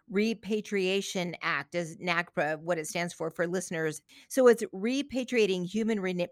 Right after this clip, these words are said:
remains, bringing people home from,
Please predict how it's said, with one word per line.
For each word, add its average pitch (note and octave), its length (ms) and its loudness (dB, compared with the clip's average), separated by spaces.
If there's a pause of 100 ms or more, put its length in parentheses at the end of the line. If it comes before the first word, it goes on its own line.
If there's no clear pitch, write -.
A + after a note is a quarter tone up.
remains, F3 600 -2
bringing E3+ 760 -2 (280)
people G#3+ 300 2
home F3+ 400 0
from, E3 460 -2